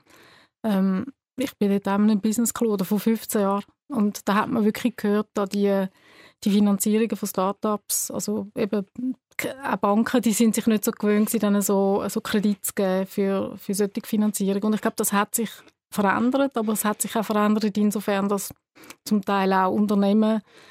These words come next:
oder eben so Business Angels jetzt mehr und mehr gibt, die sich dann spezialisiert haben, auf solche Start-ups zu finanzieren. Oder eben mit der Sendung Höhle der Löwen. Ähm, also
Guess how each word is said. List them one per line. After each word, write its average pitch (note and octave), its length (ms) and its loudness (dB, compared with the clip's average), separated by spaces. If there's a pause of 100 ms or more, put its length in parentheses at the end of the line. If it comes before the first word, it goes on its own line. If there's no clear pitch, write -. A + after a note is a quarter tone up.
(340)
oder G3 220 -2
eben G#3 200 0
so G#3 160 -2
Business A3 500 0
Angels G#3 1000 -2
jetzt G#3 400 -4
mehr G#3+ 240 4
und G3+ 80 4
mehr G3+ 240 2
gibt, - 340 -4
die G3+ 60 -4
sich G3 220 -8
dann G3 180 0
spezialisiert G3 840 -2
haben, A3 300 0
auf G3+ 120 -6
solche G#3+ 300 -6
Start-ups - 640 -6
zu - 60 -18
finanzieren. G3+ 760 -2 (720)
Oder G3+ 220 2
eben B3+ 340 0 (100)
mit A3+ 280 0
der G3+ 340 0 (200)
Sendung G#3 420 0
Höhle A3 240 4
der G#3+ 120 -2
Löwen. A3+ 540 2 (560)
Ähm, G3 480 2 (580)
also G3 460 0